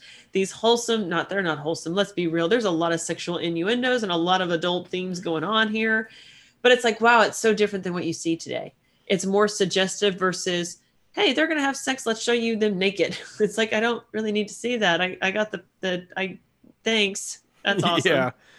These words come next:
Speaker 2: Yeah.
Speaker 1: It's just a really great movie to go back and watch. Be like, "Oh my God, this is," you just feel good after you get done wa-, I mean, I was sick. I'm like, "No, I feel better, but I don't feel better." <laughs> I'm just, I can go to sleep
Speaker 2: <laughs> Yeah.
Speaker 1: happy now.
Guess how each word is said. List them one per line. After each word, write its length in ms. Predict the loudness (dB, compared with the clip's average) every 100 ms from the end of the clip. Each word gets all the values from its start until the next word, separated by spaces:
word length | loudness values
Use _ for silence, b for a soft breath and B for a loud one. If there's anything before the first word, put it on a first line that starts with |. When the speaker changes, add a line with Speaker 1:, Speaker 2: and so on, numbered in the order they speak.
| B B B B
Speaker 2:
Yeah. 300 | -2 0 4
Speaker 1:
It's 180 | 4 4
just 180 | 2
a 80 | 2
really 360 | 6 6 6 4
great 340 | 2 0 0
movie 220 | -2 -2
to 100 | -2
go 160 | -2 -2
back 240 | 0 0
and 100 | 0
watch. 300 | 0 -2 -2
Be 60 | -2
like, 180 | -2 0
"Oh 160 | 0 0
my 160 | -2 -6
God, 320 | -4 -2 -2
this 200 | -4 -4
is," 140 | -8 -10 _ _ 0
you 120 | 2
just 240 | 2 0 0
feel 200 | 0 0
good 120 | -2
after 200 | -2 -2
you 40 |
get 140 | -6 -4
done 160 | -4
wa-, 160 | -2 -2
I 60 | -2
mean, 140 | 0
I 80 | 0
was 180 | 0 -2
sick. 220 | -4 -2
I'm 80 | -2
like, 260 | -2 -2 B B B B B
"No, 160 | 6
I 120 | 6 4
feel 260 | 2 2
better, 260 | 2 2 2
but 160 | 0
I 40 | 0
don't 240 | 0 -2
feel 200 | -2 -2
better." 340 | 0 2 0 2
<laughs> 40 |
I'm 160 | 6 6
just, 340 | 6 4 4
I 120 | 0 -2
can 140 | 2
go 100 | 4
to 60 | 4
sleep 200 | 4 4
Speaker 2:
<laughs> 20 |
Yeah. 140 | 4
Speaker 1:
happy 200 | 2 0
now. 260 | -2 -4 -6